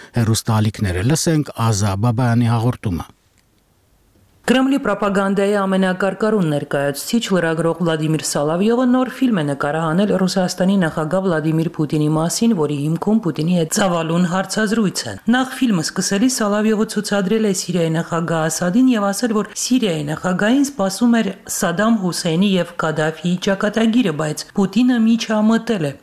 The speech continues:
Speaker 2: Աշխարհակարգ երկու հազար տասնութ ֆիլմը համացանցում է հայտնվել այսօր, մարտի յոթին, երբ ընտրություններին մնացել է ընդամենը տասնմեկ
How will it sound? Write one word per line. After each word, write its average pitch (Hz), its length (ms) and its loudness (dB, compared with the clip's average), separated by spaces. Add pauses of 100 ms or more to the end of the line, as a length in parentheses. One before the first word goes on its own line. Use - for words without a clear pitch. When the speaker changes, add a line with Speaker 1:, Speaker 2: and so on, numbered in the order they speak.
(120)
Speaker 2:
Աշխարհակարգ 285 800 0
երկու 226 400 2
հազար 226 400 0
տասնութ 220 640 0
ֆիլմը 202 380 2 (100)
համացանցում 185 720 0
է 220 60 2
հայտնվել 202 500 0
այսօր, 202 480 0
մարտի 139 360 -4 (120)
յոթին, 175 400 0
երբ 147 240 -4
ընտրություններին 196 680 0 (120)
մնացել 165 480 0
է 220 120 4
ընդամենը 165 460 0 (100)
տասնմեկ 180 580 0